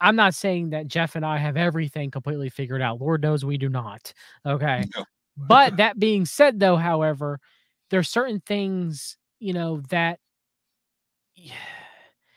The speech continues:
Speaker 1: if you're in the Word and you're, and you're walking with Jesus Christ and you're, you're listening to the Holy Spirit and you're communing with the Holy Spirit, some of these things that these people teach really just don't match up.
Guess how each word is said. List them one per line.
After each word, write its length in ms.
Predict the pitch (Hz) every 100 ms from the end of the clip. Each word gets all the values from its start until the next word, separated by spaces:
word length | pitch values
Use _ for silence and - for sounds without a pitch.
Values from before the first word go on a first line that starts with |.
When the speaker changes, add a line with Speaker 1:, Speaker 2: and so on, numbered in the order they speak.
| _ _ _ _ _ -
Speaker 1:
if 140 | 202
you're 140 | 226 233
in 120 | 262
the 80 | 240
Word 600 | 208 226 247 254 240 202
and 100 | 185
you're, 140 | 175 -
and 140 | 190 180
you're 80 |
walking 400 | 170 220 233 233
with 100 | 208
Jesus 320 | - 233 202 -
Christ 500 | - 220 208 - -
and 60 |
you're, 120 | 170 -
you're 300 | 190 190 165
listening 360 | 156 196 - 202
to 100 | 196
the 80 | 185
Holy 240 | 202 190
Spirit 520 | - - 202 202 208 _ _ _ _ _ _ _ -
and 60 |
you're 100 | 151
communing 400 | - 160 185 208
with 100 | 202
the 80 | 180
Holy 200 | 196 185
Spirit, 420 | - 202 190 190 _ _ _ _ _ _ _ _ _ _ _ _ -
some 320 | - 220 226
of 80 | 202
these 300 | 214 202 -
things 320 | 208 196 165
that 80 | 165
these 160 | 165
people 300 | - 185 160 -
teach 480 | - 185 151 - 170
really 320 | 165 160 143
just 340 | - 139 - - _ _ _ -
don't 260 | 170 180 _
match 680 | 151 156 156 147 139 -
up. 100 | -